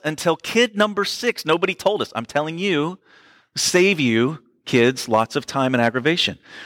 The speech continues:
You know how onesies, they're snaps at the bottom, but then they're kind of scooped at the top like this. They're kind of made weird. It's not just like a t-shirt at the top. You know what that's for? So when they have blowouts,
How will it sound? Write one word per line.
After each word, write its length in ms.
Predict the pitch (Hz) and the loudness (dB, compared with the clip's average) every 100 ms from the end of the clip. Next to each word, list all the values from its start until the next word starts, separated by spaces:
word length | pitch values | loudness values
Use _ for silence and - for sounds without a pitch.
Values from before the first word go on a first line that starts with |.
| - - - | -18 -20 -6
You 100 | 151 | 0
know 60 | 202 | 4
how 180 | 202 147 | 4 2
onesies, 360 | 135 160 135 | 0 0 0
they're 80 | 110 | -4
snaps 260 | 113 143 147 | 0 0 0
at 40 | |
the 60 | 139 | 2
bottom, 180 | 135 127 | 2 2
but 120 | 139 | -2
then 80 | 190 | -2
they're 100 | 156 | -4
kind 220 | 175 147 | 0 -2
of 100 | - | -2
scooped 460 | - - 180 208 | -4 -2 -2 0
at 80 | 180 | -2
the 60 | - | 0
top 300 | 143 147 - | 2 0 0
like 200 | 185 - | -4 0
this. 240 | 208 226 | -2 -2
They're 80 | 131 | -2
kind 160 | 151 143 | 0 2
of 60 | |
made 180 | 131 151 | 2 2
weird. 180 | 131 156 | 2 0
It's 120 | 151 | 2
not 140 | 156 151 | 0 0
just 120 | 156 | -2
like 140 | 147 | -4
a 40 | 147 | -4
t-shirt 340 | - 147 170 | -4 -2 -2
at 80 | - | -4
the 40 | |
top. 300 | - 185 220 _ - - - | 0 0 0 _ -20 -20 -10
You 140 | 127 160 | 0 2
know 100 | 185 | 2
what 160 | 185 | 2
that's 220 | 175 160 - | 0 0 -2
for? 480 | 160 151 196 226 _ _ _ _ _ - | -6 -4 -4 -8 _ _ _ _ _ -4
So 140 | 180 | 0
when 180 | 175 190 | 2 2
they 100 | 180 | 2
have 200 | 175 143 | 2 0
blowouts, 760 | 131 165 226 127 123 156 - | 0 2 4 4 4 -2 -8